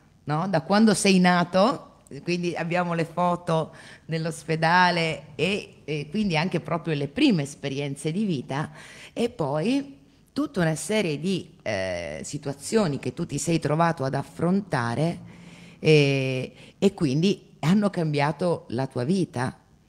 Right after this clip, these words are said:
completamente, radicalmente, e tutto quello che tu poi ci racconti come esperienza di vita, eh, in qualche modo, come dicevamo prima, sono anche, eh, una grande speranza, perché tu sei qui che ce le racconti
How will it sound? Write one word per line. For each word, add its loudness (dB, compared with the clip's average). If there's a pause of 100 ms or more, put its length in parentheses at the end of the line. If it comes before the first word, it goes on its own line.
(440)
completamente, 4
radicalmente, 0 (280)
e 0
tutto -6
quello -2
che -6
tu -4
poi -4
ci -4
racconti -6
come -8
esperienza -2
di 0
vita, -4 (540)
eh, 0
in 0
qualche 0
modo, 2 (440)
come -4
dicevamo -2
prima, -2
sono 0
anche, 2 (340)
eh, 2
una 4
grande 0
speranza, -4
perché -2
tu -2
sei 2
qui -2
che 2
ce -2
le 0
racconti -4